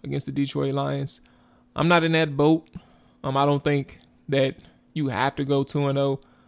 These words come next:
Um, I think what it does for the fan base, though, and a fan base that is seemingly,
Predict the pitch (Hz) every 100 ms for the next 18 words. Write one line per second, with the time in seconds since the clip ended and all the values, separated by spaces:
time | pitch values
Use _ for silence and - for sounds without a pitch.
0 | _ _ 135 139 151 147 135 139 139 135
1 | 135 139 135 135 120 - 147 147 135 135
2 | - 131 135 139 _ _ _ - 131 135
3 | 143 139 139 139 - 139 135 - 156 151
4 | 190 196 190 180 175 165 160